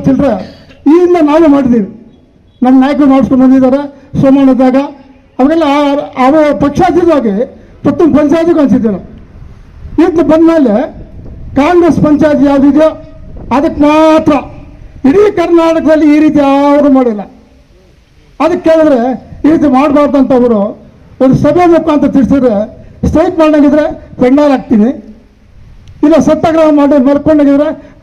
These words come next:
ಗ್ಲೂಕೋಸ್ ಕೊಡ್ತೀನಿ. ಏನ್ ನೀವು ಗ್ಲೂಕೋಸ್ ಕೊಟ್ಟು ಪೆಂಡಾಲ್ ಹಾಕೋದು? ನಿಮ್ಮ ಕಾರ್ಯಕರ್ತರಿಗೆ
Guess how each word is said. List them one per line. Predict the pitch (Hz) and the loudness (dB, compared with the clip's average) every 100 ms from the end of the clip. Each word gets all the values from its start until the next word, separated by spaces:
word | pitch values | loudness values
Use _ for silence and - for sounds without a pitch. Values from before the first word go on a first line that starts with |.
| 190 | 0
ಗ್ಲೂಕೋಸ್ | 302 311 269 | 2 2 0
ಕೊಡ್ತೀನಿ. | - 233 240 214 277 - - - - - - - - 214 247 | 0 0 0 -2 -2 -8 -18 -20 -20 -20 -20 -20 -2 2 2
ಏನ್ | 339 | 2
ನೀವು | 302 190 | 0 2
ಗ್ಲೂಕೋಸ್ | 220 277 269 277 | 0 0 0 0
ಕೊಟ್ಟು | 240 - | 0 0
ಪೆಂಡಾಲ್ | 247 254 | 0 0
ಹಾಕೋದು? | 247 214 233 311 - - - - - - - - | 0 0 0 -2 -4 -16 -20 -20 -18 -18 -18 -2
ನಿಮ್ಮ | 277 311 | 0 2
ಕಾರ್ಯಕರ್ತರಿಗೆ | 294 269 370 370 349 370 339 | 0 -2 -2 0 -2 0 2